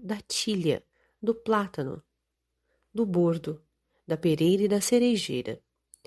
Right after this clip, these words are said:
das árvores da floresta que nos davam madeira de lei e frutos, bem como outras criaturas do nosso cotidiano. Eu me esforçava para escrever debaixo dos desenhos a palavra certa em inglês.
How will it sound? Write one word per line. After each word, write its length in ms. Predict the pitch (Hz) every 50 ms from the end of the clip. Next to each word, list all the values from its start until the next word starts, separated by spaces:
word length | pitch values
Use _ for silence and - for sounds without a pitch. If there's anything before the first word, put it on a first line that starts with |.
| - - _ _
das 300 | - 165 160 165 165 -
árvores 480 | 175 165 170 190 175 170 185 185 190 180
da 140 | 185 196 196
floresta 560 | - - 226 208 180 160 165 180 - - 190
que 100 | 190 208
nos 180 | 208 208 190
davam 380 | 160 165 165 170 180 - 202 196
madeira 560 | 196 202 196 185 160 156 160 170 185 185 196
de 160 | 185 180 202
lei 420 | 196 185 170 151 151 151 151 156 160 - _ _ _ _ _
e 120 | - 220 196
frutos, 800 | - - - 139 123 - - - - 147 - - - - - - _ _ _ _ _ _ _ _ _ _ _ _ - - - _
bem 140 | 165 165 160
como 240 | 165 - 170 170 170
outras 480 | 160 160 170 175 175 - 165 165 -
criaturas 760 | - - 196 196 196 196 - - 165 180 180 185 185 185 170
do 160 | 170 185 185
nosso 380 | 180 180 190 208 196 - - 202
cotidiano. 880 | - - 233 233 - - 226 202 220 214 180 147 135 131 120 123 151 - _ _ _ _ _ _ _ _ _ _ _ _ _ _ _ _ _ _ _ _ _ _ -
Eu 120 | 254 247
me 40 | 233
esforçava 680 | 226 - - - 240 214 - - - 190 180 190 185 185
para 160 | 190 196 196
escrever 480 | 196 - - 190 185 175 160 175 185 180
debaixo 580 | 175 190 170 151 160 160 180 196 - - 214
dos 160 | 202 220 214
desenhos 800 | 196 220 233 220 - - 165 151 151 156 160 170 160 - - - _ _ _ _ _ _ _ _ _
a 120 | - 233 226
palavra 640 | - 233 208 180 170 175 185 202 190 185 202 196
certa 520 | 185 - - - - 208 202 - - - 214
em 160 | 208 208 214
inglês. 680 | 208 196 165 147 135 139 - - - - - - -